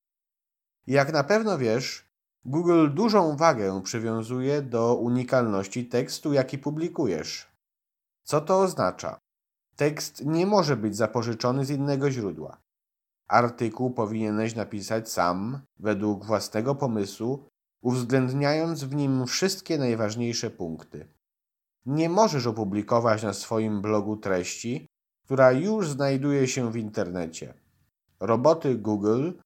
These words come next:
szybko taki tekst wychwycą co wpłynie niekorzystnie na widoczność tego wpisu. Unikalne treści to podstawa pozycjonowania. Musisz wiedzieć, że tekst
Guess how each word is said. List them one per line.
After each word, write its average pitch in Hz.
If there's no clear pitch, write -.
szybko -
taki 139
tekst -
wychwycą 127
co 131
wpłynie 139
niekorzystnie 135
na 104
widoczność 95
tego 80
wpisu. -
Unikalne 180
treści 160
to 131
podstawa 120
pozycjonowania. 92
Musisz 123
wiedzieć, 104
że 120
tekst -